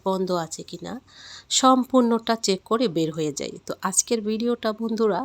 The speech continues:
আপনাদের জন্য একটা টিপস বলতে পারেন। অনেকে নতুন গৃহিণীরা আছেন, মনোযোগ দিয়ে কাজ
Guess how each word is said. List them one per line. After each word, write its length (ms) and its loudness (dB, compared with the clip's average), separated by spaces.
আপনাদের 480 -4
জন্য 260 -2
একটা 240 -6
টিপস 420 -6
বলতে 260 -4
পারেন। 340 -4
অনেকে 440 0
নতুন 340 -2
গৃহিণীরা 540 -4
আছেন, 260 -4
মনোযোগ 520 -4
দিয়ে 220 -4
কাজ 260 -2